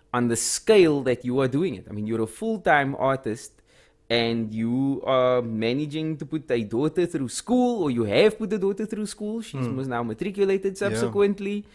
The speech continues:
Speaker 1: You're paying a bond. You know, you got a fat ride parked here outside.
Speaker 2: <laughs>
Speaker 1: You're raising a cat. Like, somehow you're just making it all happen. And I just think that's tremendous.
Speaker 2: Yeah, that sounds like living the dream when you put it like that.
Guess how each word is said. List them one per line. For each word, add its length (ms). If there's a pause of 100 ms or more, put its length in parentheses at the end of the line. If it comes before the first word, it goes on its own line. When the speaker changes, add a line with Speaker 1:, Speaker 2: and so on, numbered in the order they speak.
(280)
Speaker 1:
You're 280
paying 160
a 60
bond. 640 (360)
You 120
know, 120
you 140
got 160
a 40
fat 300
ride 460
parked 300
here 120
outside. 560 (340)
Speaker 2:
<laughs> 300
Speaker 1:
You're 160
raising 440
a 40
cat. 500 (460)
Like, 220
somehow 380
you're 240
just 180
making 380
it 100
all 240
happen. 380
And 120
I 160
just 200
think 180
that's 220
tremendous. 600 (760)
Speaker 2:
Yeah, 260
that 180
sounds 220
like 160
living 300
the 100
dream 220
when 100
you 80
put 180
it 120
like 240
that. 340